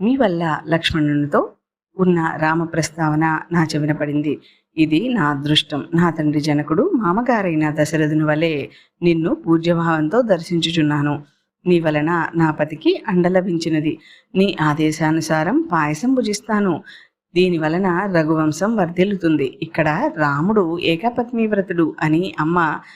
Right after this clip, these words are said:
నమ్మకం గట్టిగా తెలుపుతోంది. పాయసం స్వీకరించి రామలక్ష్మణులకు ఈ విధంగా నివేదించింది. "నా పతి, అతని సోదరుడు సౌమిత్రి సుఖంగా ఉన్నట్లు తలచెదను.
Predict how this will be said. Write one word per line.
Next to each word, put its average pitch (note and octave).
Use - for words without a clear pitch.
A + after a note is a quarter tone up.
నమ్మకం D#3+
గట్టిగా E3+
తెలుపుతోంది. E3
పాయసం D3+
స్వీకరించి E3
రామలక్ష్మణులకు D#3+
ఈ F#3
విధంగా D#3+
నివేదించింది. D3+
"నా D3+
పతి, -
అతని E3
సోదరుడు D3+
సౌమిత్రి D#3
సుఖంగా G#3+
ఉన్నట్లు F3
తలచెదను. D3